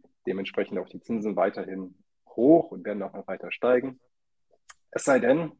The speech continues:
wie gesagt, es sei denn, es geht jetzt noch, noch mehr kaputt, denn die anderen Staaten auf der Welt, die auch in Dollar traden, zumindest so Energie wird ja meistens in Dollar bezahlt zum Beispiel, ne? Und dadurch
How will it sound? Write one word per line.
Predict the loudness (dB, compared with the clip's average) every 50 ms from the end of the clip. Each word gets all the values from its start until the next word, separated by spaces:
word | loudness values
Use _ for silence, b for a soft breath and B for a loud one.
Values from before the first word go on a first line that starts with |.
| _ -14
wie | -10
gesagt, | -6 -6 -6 -8
es | -8 -4
sei | -2 -2
denn, | 0 0 -2 -4
es | -6 -6
geht | -8 -8 -8
jetzt | -8 -10 -10
noch, | -6 -8 -6 -8 -8 -20 _ B B B B B B B B B B B B B B _
noch | 4 4 4 6 8
mehr | 8 8 8
kaputt, | 6 0 -12 -2 -2 -2 -2 -2 -10 -4
denn | 0 2 2 2 2 -2 -4 -10 _ _ _ _ _ _ _ _ _ _ _ _ _ _ _
die | -8 -4 -2 0 0 0 -2 B B B B B B B 2
anderen | 4 4 6 6 4 0 -2 -4
Staaten | -8 -4 0 0 0 0 -2 -4 -10 -10 -12 -12
auf | -16 -14 -10 -6
der | -6 -4
Welt, | -2 -2 -4 -4 -4
die | -4 -2 0
auch | 0 -2 -2 -4
in | -8 -6 -4 -2
Dollar | 0 0 0 0 -2
traden, | -2 0 0 2 2 0 -2 -6 -10
zumindest | -8 -10 -8 -8 -8 -10 -12 -18 -14
so | -12 -10 -10 -8 -8 -8 -10 -10 _ _ _ _ _ _ -6
Energie | -2 0 0 0 -2 0 2 4 4 6
wird | 6 6 6 6
ja | 6
meistens | 6 6 2 2 2 2 2 2 -4 -6
in | -6 -4 -2
Dollar | -2 0 0 0
bezahlt | 0 -2 -6 -4 -2 -2 -2 -2 -4
zum | -8 -10 -8
Beispiel, | -8 -6 -6 -6 -8 -8 -10 -4
ne? | 0 0
Und | 0 0 -2 -4 0
dadurch | 0 2 2 2 0 0 -4 -14 -18